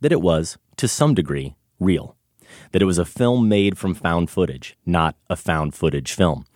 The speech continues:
Or at least believing that the book on its shadowy authenticity remained open, not shut. Any doubts or discrepancies only fueled the hype. Fight Club and The Matrix blew our minds,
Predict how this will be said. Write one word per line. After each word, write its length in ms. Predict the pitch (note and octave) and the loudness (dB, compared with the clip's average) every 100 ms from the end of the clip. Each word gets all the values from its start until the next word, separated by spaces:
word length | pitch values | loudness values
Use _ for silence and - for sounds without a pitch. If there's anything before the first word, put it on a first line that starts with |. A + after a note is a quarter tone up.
| - - - | -20 -20 -6
Or 140 | A2 | -4
at 80 | A#2+ | 0
least 240 | D3 F3 - | 0 -2 0
believing 400 | G2 F2+ F2+ F2 | 0 2 0 -2
that 120 | D#2+ | -2
the 80 | D#2+ | -2
book 360 | E2 - - | 0 -2 -2
on 140 | E2 D#2 | -4 -4
its 160 | - | -6
shadowy 500 | - F2+ F2 E2 D#2+ | -2 0 2 0 0
authenticity 800 | D#2 D#2 D2+ D2 D#2+ - D#2 D2+ - | -2 -2 -4 -2 -4 -2 -2 -2 0
remained 380 | F#2 F2+ E2+ D2+ - | 2 4 4 2 2
open, 400 | F#2+ D#2 D2 C2+ _ - | 0 0 -6 -8 _ -6
not 320 | E2+ C#2+ - | -4 -4 -6
shut. 300 | - - C#2+ - _ _ - - - | -4 -2 -4 -8 _ _ -20 -20 -6
Any 200 | G2+ A2+ | 0 0
doubts 420 | G2+ F#2+ G2 - | 2 2 2 2
or 60 | F2+ | 0
discrepancies 760 | E2 - G#2+ G2+ F2 E2 D#2 | -2 -2 -2 0 0 0 0
only 280 | - G#2+ F2+ | 0 2 2
fueled 440 | D#2 F#2 D#2 D2+ D2+ | 0 0 0 0 -4
the 60 | |
hype. 280 | D2+ C#3+ - _ _ _ _ - _ - | -2 -4 -4 _ _ _ _ -20 _ -2
Fight 200 | D3 D3 | 0 0
Club 300 | - B2 A2 | 0 0 2
and 140 | F#2+ | 2
The 40 | F2+ | 2
Matrix 380 | A#2 - F2 F#2 | 2 2 0 0
blew 300 | E2+ G#2+ F2 | 2 2 2
our 100 | D#2+ | 2
minds, 500 | G2+ F#2+ C#2 - | 4 2 -2 -12